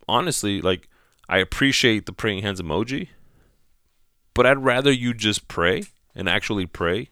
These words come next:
than put that emoji, at least for myself. And I think we can all be in agreement with that. So when it comes to taking action, right, the previous message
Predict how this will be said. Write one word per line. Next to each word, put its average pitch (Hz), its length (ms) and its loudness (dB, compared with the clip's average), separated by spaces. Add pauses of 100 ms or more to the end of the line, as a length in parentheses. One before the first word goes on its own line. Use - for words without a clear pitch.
(120)
than 92 200 -4
put - 260 -4
that 82 140 2
emoji, 60 400 -8
at - 40 -20 (1040)
least 123 200 2
for 110 80 -4
myself. 78 500 -4 (320)
And 90 120 -4
I 87 40 2
think 101 380 -2 (260)
we 95 100 -8
can - 120 -8
all 87 240 0
be 80 340 -4 (1500)
in 90 100 -2
agreement 98 340 2
with - 120 -12
that. 50 200 -6 (1200)
So 101 400 4 (480)
when 104 140 -4
it 101 60 -4
comes 151 180 0
to - 60 -6
taking 104 400 -2
action, 90 500 -4 (920)
right, 80 340 -4
the - 100 -16 (340)
previous 104 400 -2
message 80 480 -6